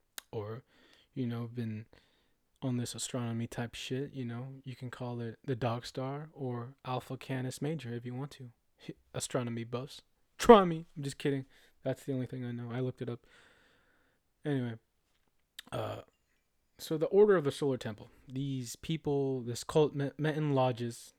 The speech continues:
That's what they call them. And they were located in Quebec,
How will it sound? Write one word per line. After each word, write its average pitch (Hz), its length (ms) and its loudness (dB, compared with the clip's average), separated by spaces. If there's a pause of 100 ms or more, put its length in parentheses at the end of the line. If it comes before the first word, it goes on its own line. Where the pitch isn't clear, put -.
(240)
That's 120 200 -6
what 120 80 -6
they 120 60 -6
call 117 200 -6
them. 123 160 -10 (500)
And 160 520 2 (180)
they 156 80 0
were 165 120 4
located 151 500 6
in 139 160 4
Quebec, 123 500 0